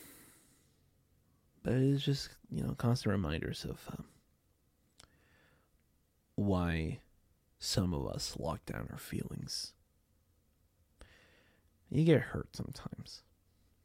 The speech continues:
So, yeah. Yeah, the Grimm Effect. The Grimm Effect podcast. <laughs> Yeah.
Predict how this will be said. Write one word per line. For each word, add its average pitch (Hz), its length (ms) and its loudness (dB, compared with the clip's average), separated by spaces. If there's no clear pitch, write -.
So, 104 680 4
yeah. 196 280 6
Yeah, 151 160 6
the 123 100 8
Grimm 135 200 8
Effect. - 380 -2
The 101 140 2
Grimm 113 280 6
Effect 110 400 0
podcast. - 600 -8
<laughs> - 280 10
Yeah. - 240 -4